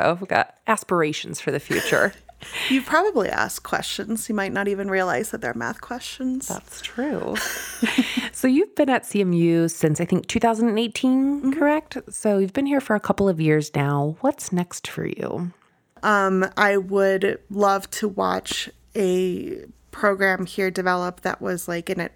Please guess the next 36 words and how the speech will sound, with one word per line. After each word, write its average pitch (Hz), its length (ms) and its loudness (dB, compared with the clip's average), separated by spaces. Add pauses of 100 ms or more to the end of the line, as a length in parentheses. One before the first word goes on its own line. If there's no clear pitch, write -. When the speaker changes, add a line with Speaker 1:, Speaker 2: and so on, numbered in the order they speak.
Speaker 2:
in, 190 400 -8
like, - 180 -4
a 190 40 -4
more 180 180 0
advanced 180 540 -2
program, 220 260 -2
maybe 180 220 -2
a 180 40 -4
master's 180 600 -4
degree 185 560 -2 (640)
or 214 100 2
something 190 300 -2
like 180 140 -4
that 180 200 -2
in 185 260 -4
math. 180 520 -4 (580)
Um, 175 500 -2 (200)
that 180 240 0
would 175 160 -4
be 185 120 0
really, 170 280 -4
really 170 220 -8
cool. 226 580 2 (320)
I 185 160 0 (100)
would 175 260 -2 (680)
love 190 360 0
to - 180 -2
do 180 200 0
more 175 300 0
projects - 920 -4 (240)
like 185 160 -2
the 180 80 -4
ones 170 240 -2
that - 80 -8
we 190 100 -2
discussed, 175 680 -4